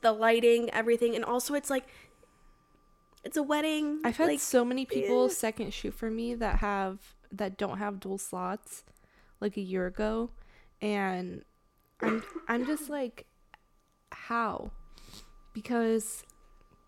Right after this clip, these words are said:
Speaker 1: Yeah, I don't get it.
Speaker 2: Yeah, it's, I don't know.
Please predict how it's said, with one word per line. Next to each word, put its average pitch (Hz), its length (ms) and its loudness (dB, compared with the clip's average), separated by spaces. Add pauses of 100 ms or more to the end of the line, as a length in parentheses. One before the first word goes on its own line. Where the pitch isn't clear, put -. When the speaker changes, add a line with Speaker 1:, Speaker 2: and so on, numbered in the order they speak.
(140)
Speaker 1:
Yeah, 202 160 0
I 180 60 0
don't 190 120 -4
get 185 140 -6
it. 170 160 -6 (1000)
Speaker 2:
Yeah, 202 340 0 (160)
it's, 214 360 -4
I 214 100 2
don't 190 140 0
know. 202 220 -6